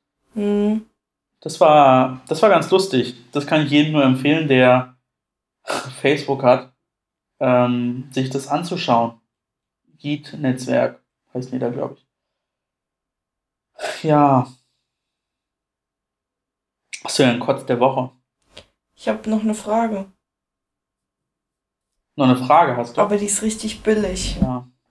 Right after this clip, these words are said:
Speaker 1: Also die ist wirklich billig. Eigentlich ist sie sogar geklaut, nur abgewandelt.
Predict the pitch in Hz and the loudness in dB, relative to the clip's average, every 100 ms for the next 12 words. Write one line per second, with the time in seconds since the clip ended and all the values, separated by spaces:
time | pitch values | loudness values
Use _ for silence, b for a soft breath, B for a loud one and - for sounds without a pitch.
0 | _ - 196 202 208 - 202 202 202 190 | _ -10 -6 -6 -6 -8 -6 -8 -8 -10
1 | - 190 202 202 214 220 233 220 226 214 | -10 -8 -2 2 2 0 -4 -4 -4 -2
2 | 214 208 208 202 202 - 190 190 190 208 | -2 4 4 4 -2 2 6 6 6 0
3 | 190 190 - 190 175 175 180 190 - | 0 0 -4 -6 -4 -2 -4 -4 -10